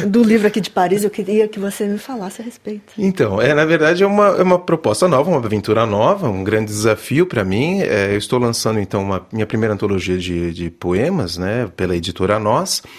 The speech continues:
Speaker 2: Ah, essa antologia, então, se intitula Agora Vai Ser Assim,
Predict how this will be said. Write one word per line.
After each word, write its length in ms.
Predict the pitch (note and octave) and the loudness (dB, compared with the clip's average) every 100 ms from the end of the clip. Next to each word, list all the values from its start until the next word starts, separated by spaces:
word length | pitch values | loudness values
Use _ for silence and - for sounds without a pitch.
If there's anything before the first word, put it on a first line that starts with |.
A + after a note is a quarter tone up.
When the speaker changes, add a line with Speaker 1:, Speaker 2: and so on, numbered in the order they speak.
| - - - | -20 -20 -8
Speaker 2:
Ah, 420 | G2+ F2+ F#2 F#2 | -2 0 0 -2
essa 160 | - - | -2 -4
antologia, 320 | G#2+ G#2 G2+ | -2 -2 -2
então, 180 | G2 G2 | -4 -6
se 100 | - | -8
intitula 340 | - F#2+ F#2+ | -6 -2 -2
Agora 480 | - F#2+ F#2+ G2 F#2+ | -2 -2 0 0 0
Vai 120 | E2+ | -2
Ser 200 | E2+ G2 | -4 -2
Assim, 440 | F#2 F#2+ - C#3 | -2 -2 -2 -2